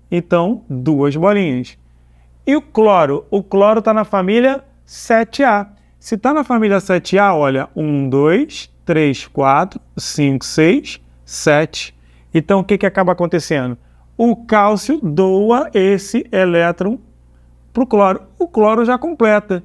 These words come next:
Eita! O cloro completou, mas o cálcio precisa perder aquele elétron dele ali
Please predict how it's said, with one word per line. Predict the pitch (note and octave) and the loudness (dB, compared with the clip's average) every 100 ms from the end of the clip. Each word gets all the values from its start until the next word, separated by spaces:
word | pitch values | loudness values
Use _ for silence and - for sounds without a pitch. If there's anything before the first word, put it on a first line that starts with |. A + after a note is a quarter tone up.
| _ _ _ | _ _ _
Eita! | D#4 E4 D#4 B3+ - G#3+ E3 B2+ - _ _ _ _ - | -2 0 0 -2 -2 0 0 0 -8 _ _ _ _ -10
O | C4+ | -4
cloro | C#4+ D4 D4+ | 0 0 0
completou, | D4+ D4 - A3 B3 A#3+ - _ _ _ - | -2 -2 0 0 0 -2 -8 _ _ _ -2
mas | C#4 D4 | 0 0
o | F4 | 0
cálcio | B3+ C4 D4 B3+ | 0 0 0 -4
precisa | C#4 E4 C4 - C#4+ D#4+ D#4 | -2 -2 -4 -2 0 0 -2
perder | C#4 B3 G#3+ G#3 | 0 0 2 0
aquele | G3+ F#3 | 0 0
elétron | D#3+ D#3 D#3 D#3 C#3+ | 0 0 0 -2 -4
dele | C#3+ C#3 | -2 -2
ali | C#3+ A#3 B3+ - | 0 2 0 -2